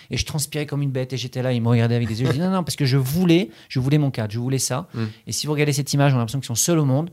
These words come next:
Speaker 1: C'était en plein milieu de la journée. Il y avait comme d'habitude des vélos, des cyclistes, il y avait des,
Speaker 2: Oui, t'avais pas mis
Speaker 1: des
Speaker 2: les barrières
Speaker 1: vélos.
Speaker 2: sur les routes pour éviter.
Speaker 1: Absolument
Speaker 2: <laughs>
Speaker 1: pas. Donc en fait, il y avait la circulation habituelle de milieu de journée.
Speaker 2: Mm.
Speaker 1: Mais j'étais têtu.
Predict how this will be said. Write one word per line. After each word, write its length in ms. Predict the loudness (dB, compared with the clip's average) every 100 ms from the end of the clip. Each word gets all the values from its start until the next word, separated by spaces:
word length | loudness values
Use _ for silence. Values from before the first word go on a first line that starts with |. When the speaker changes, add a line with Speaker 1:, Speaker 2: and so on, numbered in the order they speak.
| -12 _
Speaker 1:
C'était 140 | -6
en 60 | -6
plein 200 | 0 0
milieu 100 | 2
de 40 | 2
la 80 |
journée. 380 | 0 0 0 -2 -6 -20 _ _ -10
Il 40 |
y 40 |
avait 140 | -6 -6
comme 200 | -6 -4
d'habitude 360 | -4 -4 -8
des 140 | -4 -2
vélos, 400 | 0 0 0 -2
des 120 | -4
cyclistes, 600 | -8 -10 -8 -6 -6 -8
il 40 |
y 20 | -8
avait 100 | -4
des, 140 | -2
Speaker 2:
Oui, 120 | -2
t'avais 140 | -2 -4
pas 140 | -2
mis 60 | 0
Speaker 1:
des 100 | 4
Speaker 2:
les 20 |
barrières 220 | 4 4
Speaker 1:
vélos. 80 | 2
Speaker 2:
sur 100 | 0
les 60 | -2
routes 240 | -2 -4
pour 140 | -4
éviter. 220 | -4 0 0
Speaker 1:
Absolument 480 | 2 2 4 4
Speaker 2:
<laughs> 0 |
Speaker 1:
pas. 200 | 4 4
Donc 160 | 2 -2
en 40 |
fait, 120 | -2 -2
il 60 |
y 20 | 0
avait 60 |
la 60 | 0
circulation 520 | -2 -2 0 2 2
habituelle 400 | 0 0 0 0
de 80 | 2
milieu 240 | 2 4
de 40 | 2
journée. 400 | 0 0 -2 -4 -6
Speaker 2:
Mm. 120 | -6 -6 -16 -20 _
Speaker 1:
Mais 100 | -2
j'étais 240 | 0 0
têtu. 400 | 2 4 4 2